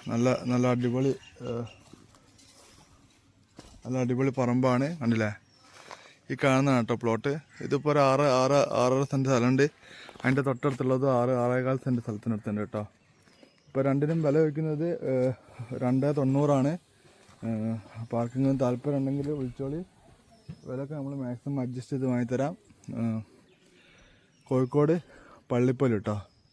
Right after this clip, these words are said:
കോഴിക്കോട് ചേർന്നൊരു പള്ളിപ്പല്. പള്ളിപ്പലൊക്കെ നല്ല അടിപൊളി വീതിയുള്ള സൂപ്പർ റോഡായിട്ടാണ് വരുന്നത്.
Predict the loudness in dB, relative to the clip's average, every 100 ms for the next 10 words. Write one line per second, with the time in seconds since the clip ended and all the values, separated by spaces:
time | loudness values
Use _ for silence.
0 | _ _ _ _ _ _ -8 -6 -4 -4
1 | -4 -2 0 0 0 0 0 2 0 2
2 | 2 2 0 -2 2 2 2 2 2 4
3 | 4 4 2 2 -2 -2 -4 0 2 4
4 | 4 2 2 2 4 2 2